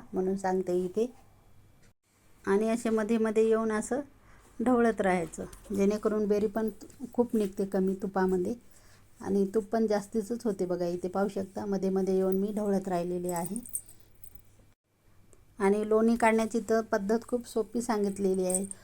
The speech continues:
काही सेकंदातच लोणी तयार होते. ते नक्कीच करून बघा तुम्ही. आणि तुम्हाला ही पद्धत पण, तुमचे हात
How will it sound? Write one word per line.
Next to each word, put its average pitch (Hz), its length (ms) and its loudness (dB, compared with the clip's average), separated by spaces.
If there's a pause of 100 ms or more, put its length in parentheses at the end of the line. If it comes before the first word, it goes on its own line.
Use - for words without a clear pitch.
(200)
काही 226 160 4
सेकंदातच 226 720 0
लोणी 214 340 0
तयार 202 220 0
होते. 208 380 -4 (600)
ते 220 220 6
नक्कीच 220 420 -4
करून 208 280 0
बघा 196 200 0
तुम्ही. 202 280 -2 (460)
आणि 208 400 0 (100)
तुम्हाला 214 240 -2
ही 226 80 0
पद्धत 208 400 2 (120)
पण, 220 180 -2
तुमचे 208 280 -4
हात 196 140 4